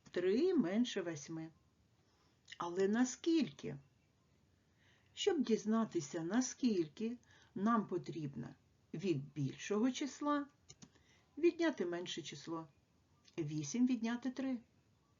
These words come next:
І це дорівнює? Це дорівнює п'ять.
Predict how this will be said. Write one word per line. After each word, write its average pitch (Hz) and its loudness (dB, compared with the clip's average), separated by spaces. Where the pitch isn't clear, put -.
І 196 -4
це 190 -2
дорівнює? 240 2
Це 392 2
дорівнює 190 4
п'ять. 165 -4